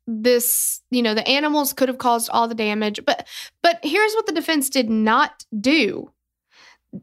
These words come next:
They're trying to, they are trying to poke holes in it,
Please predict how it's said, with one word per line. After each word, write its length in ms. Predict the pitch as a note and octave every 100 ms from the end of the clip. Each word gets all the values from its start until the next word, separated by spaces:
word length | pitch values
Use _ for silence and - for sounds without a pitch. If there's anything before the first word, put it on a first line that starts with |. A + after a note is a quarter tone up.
| _ -
They're 380 | B3+ C4+ F4 F4
trying 500 | - G4 A#4 A4+ F4+
to, 180 | F4 D#4
they 160 | F4+
are 160 | G4+ A#4
trying 200 | - G4
to 60 | C4
poke 300 | C4 C4 -
holes 360 | A3+ B3 C4
in 140 | D#4+ F4+
it, 340 | F#4 -